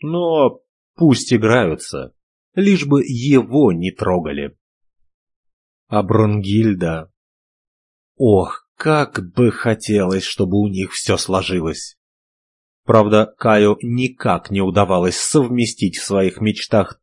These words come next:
ту самую теплую картинку со смеющейся женщиной и собственную женщину, Брунгильду. Уж больно холодной была эта красавица.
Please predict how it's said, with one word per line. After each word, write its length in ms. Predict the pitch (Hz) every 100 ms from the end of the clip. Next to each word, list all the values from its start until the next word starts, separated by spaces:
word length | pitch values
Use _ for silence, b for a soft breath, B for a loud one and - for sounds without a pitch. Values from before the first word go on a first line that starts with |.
| -
ту 160 | 175 151
самую 640 | - - 143 123 107 104
теплую 640 | - 110 92 98 92 92
картинку 640 | - 113 - 180 185 - 87
со 160 | -
смеющейся 680 | 104 107 107 107 - 104 -
женщиной 600 | 104 123 160 135 110 107
и 220 | 110 123 107
собственную 1120 | - - - 143 127 - - 85 85 87 87
женщину, 760 | 82 90 87 - 82 73 73 _ _ _ _ _
Брунгильду. 1120 | 156 147 160 160 151 147 156 117 85 69 60 _ _ _ _ _ _ _ _
Уж 280 | - 117 104
больно 440 | 101 117 113 104 101
холодной 800 | - 117 110 110 123 101 85 76
была 340 | 82 80 78
эта 180 | 78 85
красавица. 880 | 82 78 - 78 71 71 - 67